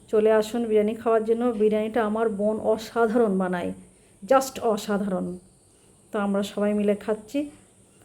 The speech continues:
আমিও বসে গেলাম এদের সঙ্গে। আমি আর বসে থাকতেই পারছি না, বিরিয়ানি আমার এত ভালো লাগে কি বলবো। আমার মেয়ে, আমার, আমাদের বাড়ির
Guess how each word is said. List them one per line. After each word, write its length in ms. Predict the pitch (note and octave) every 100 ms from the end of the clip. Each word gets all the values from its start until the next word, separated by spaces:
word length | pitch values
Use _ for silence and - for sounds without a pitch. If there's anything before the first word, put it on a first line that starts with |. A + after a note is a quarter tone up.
| -
আমিও 300 | G#3 C4+ F#4
বসে 240 | C4+ C4+ B3+
গেলাম 240 | A3 G#3
এদের 200 | G3 F#3+ F#3+
সঙ্গে। 240 | F#3 F#3 F3+ - _ _ _ _ _ _ -
আমি 260 | F#3+ A3+ C#4
আর 80 | C4+
বসে 280 | G#3 G3+
থাকতেই 360 | C4+ B3+ C#4+ D4
পারছি 280 | A3 G#3 G#3+
না, 80 | F#3
বিরিয়ানি 340 | F3 G3+ G#3 A#3+
আমার 260 | A3 A3+
এত 240 | G#3 G3+ D#4
ভালো 320 | C#4+ A3+ G3
লাগে 240 | F3+ F#3 F3+
কি 100 | F#3+
বলবো। 280 | F3+ F3+ F3+
আমার 320 | G3 C4 C4
মেয়ে, 300 | A#3 A#3 A#3+
আমার, 220 | A3 A#3
আমাদের 220 | A3+ B3
বাড়ির 240 | A#3+ A#3